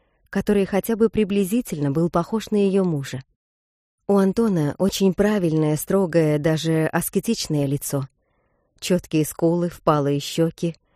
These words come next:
жёсткие, строгого рисунка губы. И совершенно удивительные глаза. Тёмные, пронзительные. Его взгляд почти обжигает.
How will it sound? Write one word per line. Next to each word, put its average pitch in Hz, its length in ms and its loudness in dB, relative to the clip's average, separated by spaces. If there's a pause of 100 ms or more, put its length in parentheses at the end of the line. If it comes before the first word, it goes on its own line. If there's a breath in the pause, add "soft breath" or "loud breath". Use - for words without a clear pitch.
(340)
жёсткие, 208 680 2
строгого 185 500 4
рисунка 156 520 0
губы. 135 360 -4 (880)
И 160 80 -2
совершенно 208 640 -4
удивительные 208 720 0
глаза. 175 500 -4 (540)
Тёмные, 180 540 2
пронзительные. 139 920 0 (500)
Его 170 300 4
взгляд 160 420 0
почти 170 380 -2
обжигает. 170 720 -2